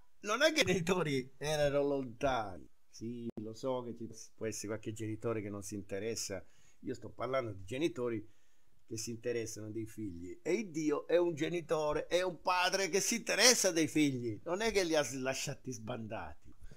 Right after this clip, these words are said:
Quindi se voi siete l-, nel parco della vita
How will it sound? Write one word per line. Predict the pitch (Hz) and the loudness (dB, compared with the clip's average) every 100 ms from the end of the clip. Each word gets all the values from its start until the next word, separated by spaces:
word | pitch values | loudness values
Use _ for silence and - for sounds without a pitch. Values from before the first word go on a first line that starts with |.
| - - | -12 -6
Quindi | 214 185 | 0 4
se | 143 | 6
voi | 170 269 233 | 8 8 6
siete | 190 - 175 | 2 2 0
l-, | 175 160 | 0 -2
nel | 160 160 151 | 0 2 0
parco | - 196 170 - 143 | 2 0 0 -4 -4
della | 131 135 | -2 -2
vita | 135 113 - 98 80 | -2 -4 -6 -6 -6